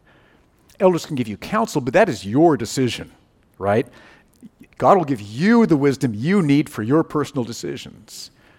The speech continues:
So elders don't manage, micromanage the details of people's lives.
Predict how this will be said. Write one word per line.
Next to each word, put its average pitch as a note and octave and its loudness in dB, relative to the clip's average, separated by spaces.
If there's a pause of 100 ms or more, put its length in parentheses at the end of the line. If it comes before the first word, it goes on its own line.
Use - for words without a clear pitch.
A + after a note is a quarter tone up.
(160)
So A2 -2
elders D#3+ -2
don't D#3 0 (680)
manage, A#2 -4
micromanage C3+ -2
the G#2+ -10
details B2 -8
of A#2 -16
people's A2+ -12
lives. - -16